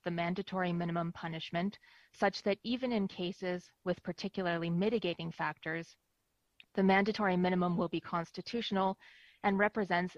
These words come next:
the minimum threshold of blameworthiness for the offense. So if I may, I propose to address you on what Ontario submits is the general range of sentence for indictable proceedings for child luring,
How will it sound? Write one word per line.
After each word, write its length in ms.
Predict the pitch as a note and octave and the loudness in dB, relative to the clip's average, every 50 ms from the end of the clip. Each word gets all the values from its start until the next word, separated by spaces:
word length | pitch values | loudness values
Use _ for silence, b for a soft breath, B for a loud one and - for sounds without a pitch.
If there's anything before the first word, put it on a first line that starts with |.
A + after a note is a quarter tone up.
| - | -8
the 120 | F#3 F#3+ F#3+ | -4 -4 -2
minimum 540 | F3+ F#3 G#3 G#3+ G#3 G3 F3+ F3 E3+ E3+ - - | 0 0 2 2 2 2 0 0 -2 -2 -6 -6
threshold 480 | - D#3+ D#3+ - - - E3+ E3+ E3 - - | -6 -6 -6 -6 -6 -4 -4 -4 -4 -4 -6
of 180 | F3 D#3+ - | -8 -8 -6
blameworthiness 880 | - F#3 F3+ F#3 F3+ E3+ E3+ E3+ F3 - E3 E3 D#3+ D#3+ D#3+ - - - _ _ - | -4 -2 0 0 0 0 0 -2 -4 -4 -6 -6 -6 -6 -8 -8 -12 -20 _ _ -2
for 180 | F3+ E3 D#3+ | 0 0 0
the 140 | D3 C#3+ D3+ | 0 0 -2
offense. 520 | D3+ - - E3+ D#3+ D#3 - - - - - _ _ _ _ _ _ _ _ _ _ _ _ _ _ _ - B B B B B B B B - | -2 0 2 2 2 2 0 -6 -14 -20 -20 _ _ _ _ _ _ _ _ _ _ _ _ _ _ _ -20 B B B B B B B B -6
So 160 | - G#3 A3 | 0 2 2
if 100 | A3+ - | 2 4
I 140 | A3+ G#3+ G#3+ | 4 4 6
may, 240 | A3 A#3 B3 C4 | 4 4 4 2
I 80 | A#3+ G#3+ | 2 0
propose 400 | - G#3 F#3+ - G#3+ G3+ G#3 G3+ | 0 -2 -4 -2 0 -2 -2 -2
to 120 | - - F#3+ | -2 -4 -6
address 340 | E3+ - F3+ F3+ F3+ - - | -2 0 -2 -2 -2 -4 -4
you 80 | G3 F3+ | -2 -2
on 140 | F3 F3 | 0 0
what 140 | F3 F3 F3 | 0 -2 0
Ontario 540 | F3 E3+ E3+ - - - G3 G3+ G#3 G#3 G3+ | 0 -2 -4 -6 -6 -6 -4 -4 -2 -4 -6
submits 500 | - - - F#3 - F#3 F3+ F3 - - | -6 -10 -14 -10 -6 -4 -4 -4 -4 -8
is 100 | F3 - | -10 -8
the 140 | - E3+ D#3+ | -8 -8 -8
general 440 | - - F3+ F3+ G3+ G#3+ A3+ A3+ G#3+ | -4 0 0 2 2 2 0 0 0
range 280 | G#3+ G#3+ G#3+ G#3 - | 0 0 0 -2 -2
of 80 | G3+ - | -6 -6
sentence 480 | - G3+ F#3+ F#3+ - G3+ G3 G3 - | -4 -4 -4 -4 -4 -6 -8 -8 -8
for 120 | - - F3+ | -6 -4 -4
indictable 600 | F3 F3 F3 F3 F#3 F3+ F3+ - F#3 F3+ F3 - | -2 0 0 0 0 -2 -2 -2 -2 -2 -2 -4
proceedings 540 | - - E3 - - G3 F3+ F#3+ F#3+ F3+ - | -6 -12 -14 -6 -4 -2 -2 0 0 -2 -2
for 120 | - D#3+ | -6 -8
child 360 | D#3+ - - F3+ F3+ F#3+ G3 G3 | -10 -6 -4 -2 0 0 0 0
luring, 360 | G3 G3 G3+ G#3 G#3+ G#3+ | 0 2 2 2 0 0